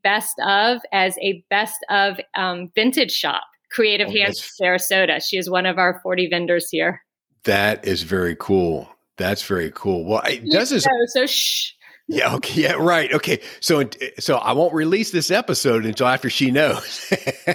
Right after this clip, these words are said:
Speaker 2: We don't want the world to know and, and, and your mom to know. That's great.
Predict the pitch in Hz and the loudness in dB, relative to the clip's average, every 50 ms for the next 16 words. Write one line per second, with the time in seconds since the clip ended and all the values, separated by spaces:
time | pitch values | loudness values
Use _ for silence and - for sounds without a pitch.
0 | - - - - - - - - 147 143 - _ - 127 - _ _ - 120 - | -4 -6 -20 -20 -20 -16 -10 -8 -8 -8 -10 _ -14 -14 -14 _ _ -12 -12 -12
1 | _ _ _ - 123 _ _ _ - - _ - - - - - - - - - | _ _ _ -20 -20 _ _ _ -20 -20 _ -14 -10 -10 -8 -8 -8 -8 -10 -10
2 | - - - - 139 151 156 151 151 156 151 147 151 143 143 143 143 135 120 113 | -10 -12 -6 -2 2 2 4 4 4 4 4 4 4 4 4 6 4 4 4 4
3 | 117 117 120 120 117 113 113 110 113 113 113 127 143 147 120 113 117 123 120 117 | 4 4 6 6 6 6 6 6 4 2 2 0 0 0 0 2 2 2 2 4
4 | 117 117 117 117 113 113 104 98 92 90 90 90 107 131 131 - - 120 117 110 | 4 4 4 4 2 2 0 -2 -4 -4 -2 0 0 0 -2 -2 0 2 2 4
5 | 101 90 87 - | 4 2 0 -4